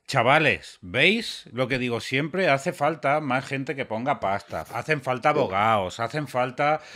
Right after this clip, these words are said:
Speaker 1: eh, managers, hace falta un montón de gente, no solo de la cara delantera, sino, bro, alguien que ayuda a Ochoa a sacar ese fucking disco, tío, el, el que
Speaker 2: Claro,
Speaker 1: sea,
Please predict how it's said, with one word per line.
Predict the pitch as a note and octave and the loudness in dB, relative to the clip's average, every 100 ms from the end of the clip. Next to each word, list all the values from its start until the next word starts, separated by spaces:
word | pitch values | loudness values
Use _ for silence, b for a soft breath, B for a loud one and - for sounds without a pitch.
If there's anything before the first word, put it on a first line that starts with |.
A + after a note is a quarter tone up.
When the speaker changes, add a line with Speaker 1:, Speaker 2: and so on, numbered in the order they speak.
| B | B
Speaker 1:
eh, | B2 A#2+ A#2 A2+ | 0 0 2 -2
managers, | G#2 A2 B2 A2+ G2+ F#2+ F#2 A#2 | 0 4 4 2 -2 -4 -6 -6
hace | G#2 C3+ | -6 -6
falta | C#3 D#3+ | -2 -2
un | D3+ | -2
montón | A#2 A2 C3+ | -4 -4 -2
de | D3+ C3+ | -2 -2
gente, | D3 D#3 D3 C#3 | -2 -2 -4 -2
no | C3+ C#3+ | -2 -2
solo | - C3+ D3 D3+ D#3 | -2 -2 -2 -4 -6
de | A2+ | -6
la | A2 G2+ G#2 | -2 -2 -2
cara | B2 C#3+ | -2 -2
delantera, | C#3 B2+ A2+ B2 C#3+ B2+ C#3+ G#3 b b b | -2 -2 -4 -2 -2 0 -4 -8 b b b
sino, | - B2 A#2 A2+ F#2 - b b b b _ - | -14 -8 -4 -4 -6 -10 b b b b _ -10
bro, | B2 D3 C3 | -2 2 2
alguien | B2+ C#3 D3+ D#3+ | 2 2 0 0
que | C#3 | 2
ayuda | C3+ C#3+ D#3+ C3+ G2 | 2 2 2 2 2
a | F2+ | -2
Ochoa | - D3 D3+ D3 D3+ D#3+ | -6 -2 0 2 2 0
a | - F2 | -4 -10
sacar | - F#2+ A2 A#2+ | -8 -8 -6 -6
ese | B2 C3+ | -6 -6
fucking | A#2+ C#3+ A#2+ C#3 C3 | -4 -4 -4 -4 -4
disco, | C3+ D#3 - C3+ C3 A#2 | -4 -6 -6 -6 -6 -4
tío, | D3 D3 C#3 C#3+ C#3+ | -4 -2 -4 -6 -8
el, | G#2 G2+ A#2 | -8 -8 -6
el | A#2 | -6
que | - - | 0 0
Speaker 2:
Claro, | G2+ | 4
Speaker 1:
sea, | D#3 | 6